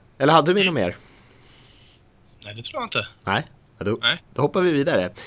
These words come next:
Speaker 1: Hur är det förra veckan här med... med
Speaker 2: Jo,
Speaker 1: alla
Speaker 2: Huff gjorde en
Speaker 1: Huff!
Speaker 2: Huff,
Speaker 1: Eh,
Speaker 2: Huff, Huff.
Speaker 1: Huff, Huff, Huff. Eagles Huff.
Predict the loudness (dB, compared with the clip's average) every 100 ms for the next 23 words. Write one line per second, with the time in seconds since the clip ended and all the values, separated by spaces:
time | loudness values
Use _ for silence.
0 | 0 4 4 4 4 6 4 2 0 2
1 | 2 2 2 2 0 2 4 4 6 6
2 | 4 -6 -8 -4 -2 2 8 6 6 -14
3 | -20 -20 -20 -20 -20 -20 -20 -20 -20 -20
4 | -20 -20 -20 -20 -20 -20 -6 4 8 10
5 | 10 8 8 6 2 -6 2 8 8 8
6 | 6 6 4 4 -8 -2 6 8 8 8
7 | 10 8 6 -14